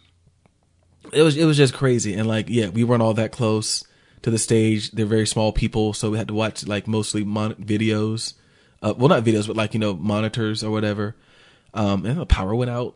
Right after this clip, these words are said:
like, <laughs> during the show. <laughs> It was crazy.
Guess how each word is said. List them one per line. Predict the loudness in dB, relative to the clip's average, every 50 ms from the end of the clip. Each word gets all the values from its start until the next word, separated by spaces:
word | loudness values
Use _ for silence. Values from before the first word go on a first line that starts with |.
| _ -6
like, | -4 -4 -4 -4 -6 -10 -18 -18 -18 -18 -18
<laughs> | -16 -12 -4 0
during | 2 4 4 4 4
the | 2
show. | 0 -4 -4 -2 -2 -2 0 0 -2 -2 -4 -6 -12
<laughs> | -14 -14 -14 -14 _ -20 -20 -20 _ _ -20 -20 -20 -20 -20 -20 -20 -20 -20 -20 -4 0
It | 4 6
was | 6 6 4
crazy. | 2 2 2 4 4 4 2 0 -2 -4 -6